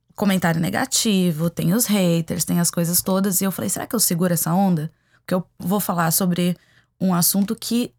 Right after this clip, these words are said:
os homens dominam, né? É um público majoritariamente, quem consome é um público majoritariamente masculino. E tão sempre ali pra te criticar. Mas, assim, quando eu come-, é, quando eu comecei a fazer,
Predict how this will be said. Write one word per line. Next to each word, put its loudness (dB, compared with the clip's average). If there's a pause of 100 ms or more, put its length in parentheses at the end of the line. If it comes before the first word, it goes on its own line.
(380)
os 2
homens 2
dominam, 2
né? 2
É 0
um 2
público 0
majoritariamente, 0 (160)
quem 2
consome 2
é 2
um 2
público -2
majoritariamente -2 (140)
masculino. 2 (540)
E 2 (340)
tão 2
sempre 0
ali 0
pra -2
te -4
criticar. -2 (920)
Mas, 2 (480)
assim, 0
quando 0
eu -2
come-, 0
é, 2
quando 0
eu 0
comecei 0
a 0
fazer, 0